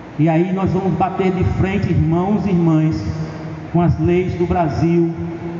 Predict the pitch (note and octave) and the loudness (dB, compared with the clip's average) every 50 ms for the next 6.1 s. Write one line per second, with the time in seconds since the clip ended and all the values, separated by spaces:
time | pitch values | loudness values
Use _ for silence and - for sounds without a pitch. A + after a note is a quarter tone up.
0 | E3+ E3 E3+ - - - - - - - - - - - - - - - - - | -10 -12 -14 -14 -16 -16 -16 -16 -16 -16 -16 -18 -18 -18 -18 -18 -18 -18 -18 -18
1 | - - - A#3+ C4 C4+ C#4 A#3+ - B3+ - - - - - - - A#3+ C#4+ C#4+ | -8 -2 0 0 0 0 0 0 0 -2 -2 -2 -4 -6 -4 0 2 2 2 2
2 | - C#4+ C#4+ B3 - - - A#3 A3 A3+ A3+ A#3 A#3 G#3+ A3 A3 G#3 F#3+ F#3+ F#3 | 2 0 -2 -2 -2 -2 0 0 0 0 0 0 0 0 2 2 2 2 0 -2
3 | E3 - - - - - C#4+ D#4+ D#4+ D4+ - C#4+ B3+ A#3 - A#3 A3+ A#3+ C4 C4+ | -2 -2 -4 -4 0 2 2 4 2 2 0 0 0 0 2 2 2 2 2 0
4 | C4 B3 - B3 A3+ A3+ - A3+ A#3+ A#3 A#3 A3+ A3+ A#3 A#3 A#3 A3 - - A3 | 0 0 0 0 0 0 -2 -2 0 0 0 0 0 0 0 0 0 0 2 2
5 | A3 G#3 A3 B3 D4 D4 C#4 B3 A#3+ A#3 A#3+ C#4+ F4 F4+ - - - A#3+ A#3+ A#3+ | 2 2 2 2 2 2 2 2 2 2 0 0 -2 -4 -4 -4 -4 -6 -6 -6
6 | - | -6